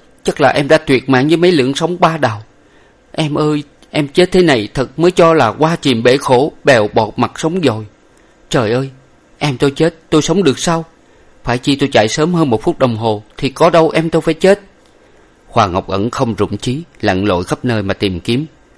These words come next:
Đến khi chàng mệt đuối, bãi hoại chân tay, ngó lại bãi biển thì xa có trên hai mươi thước. Chừng đó Hoàng Ngọc Ẩn thấy đã ngán rồi, nên chi chàng thả ngửa mà phú cho lượng sống ba đào.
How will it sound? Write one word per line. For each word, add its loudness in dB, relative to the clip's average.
Đến 0
khi -2
chàng -4
mệt -2
đuối, 0
bãi 0
hoại -4
chân -6
tay, -4
ngó 4
lại 2
bãi 0
biển -2
thì -4
xa -2
có 2
trên 0
hai -2
mươi -2
thước. -4
Chừng 0
đó 0
Hoàng 2
Ngọc -4
Ẩn -4
thấy -4
đã -2
ngán 0
rồi, -6
nên -2
chi -2
chàng -2
thả -2
ngửa -2
mà -2
phú -2
cho 0
lượng -4
sống -4
ba -4
đào. -6